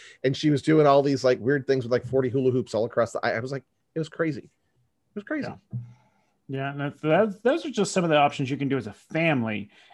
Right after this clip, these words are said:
Speaker 2: And you mentioned the things that you can do as a kid. We keep saying this is a, you know, family cruise line. It can be an
Speaker 1: Yes.
Speaker 2: adult-only cruise line, though, too.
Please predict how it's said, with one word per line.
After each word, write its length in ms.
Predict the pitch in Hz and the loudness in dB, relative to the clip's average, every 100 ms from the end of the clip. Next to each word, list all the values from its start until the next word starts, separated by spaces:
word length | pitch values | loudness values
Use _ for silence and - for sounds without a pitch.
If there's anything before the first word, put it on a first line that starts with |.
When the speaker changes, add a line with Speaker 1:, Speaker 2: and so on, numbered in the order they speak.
| - | -4
Speaker 2:
And 200 | 135 139 | 0 0
you 80 | 147 | 0
mentioned 360 | 156 151 123 | 0 0 -4
the 40 | 123 | -4
things 160 | 143 | -6
that 80 | 131 | -6
you 120 | 147 | -6
can 100 | 135 | -6
do 80 | 135 | -4
as 120 | 135 | -6
a 40 | 104 | -6
kid. 280 | - 143 139 | -6 -2 -2
We 60 | |
keep 240 | 135 156 - | -4 -6 -6
saying 200 | 143 131 | -6 -4
this 200 | 123 - | -6 -6
is 80 | 113 | -8
a, 120 | 113 _ - | -8 _ -12
you 140 | 135 | -8
know, 60 | 120 | -6
family 340 | - 135 127 | -4 -2 -2
cruise 340 | 117 139 131 107 | -2 -2 -2 -2
line. 340 | 131 123 120 - - _ _ | 0 0 -2 -10 -20 _ _
It 220 | 247 311 | -6 0
can 120 | - | 4
be 100 | 143 131 | 4 4
an 80 | |
Speaker 1:
Yes. 60 | 117 | 4
Speaker 2:
adult-only 460 | 120 117 113 127 107 | 4 4 4 0 0
cruise 260 | - 117 | -2 -4
line, 160 | 113 110 | -2 -2
though, 120 | 117 | -4
too. 300 | 110 - - | -6 -8 -10